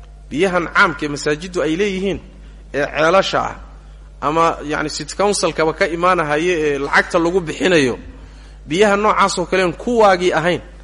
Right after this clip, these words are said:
haddana inaad ku sii israafto, waa dembi kale waay. Aa, afadali haddaad gurigaaga ku israafto, waa hal dembi. Waa biyahaagii oo aad adigu xaajo wax ka badan u isticmaasho wey. Waa qalad.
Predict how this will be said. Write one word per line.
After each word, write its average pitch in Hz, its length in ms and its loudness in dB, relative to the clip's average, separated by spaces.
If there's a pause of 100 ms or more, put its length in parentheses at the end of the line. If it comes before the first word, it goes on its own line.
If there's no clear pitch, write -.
(220)
haddana 185 380 2
inaad 220 280 4
ku 277 120 -2
sii 226 280 0
israafto, 143 640 -2
waa 160 160 4
dembi 180 280 2
kale 143 180 2
waay. 104 180 -2 (1160)
Aa, 110 280 -2 (400)
afadali 208 360 4
haddaad 214 280 4
gurigaaga 226 380 4
ku 240 160 -4
israafto, 170 420 2
waa 185 80 6
hal 196 200 4
dembi. 139 220 -4
Waa 160 140 2
biyahaagii 202 560 2 (580)
oo 190 140 6
aad 190 140 6
adigu 214 420 0 (500)
xaajo 185 420 2
wax 202 200 2
ka 220 100 2
badan 180 220 2
u 208 80 2
isticmaasho 151 560 -2
wey. 110 80 -4
Waa 147 160 4
qalad. 147 240 2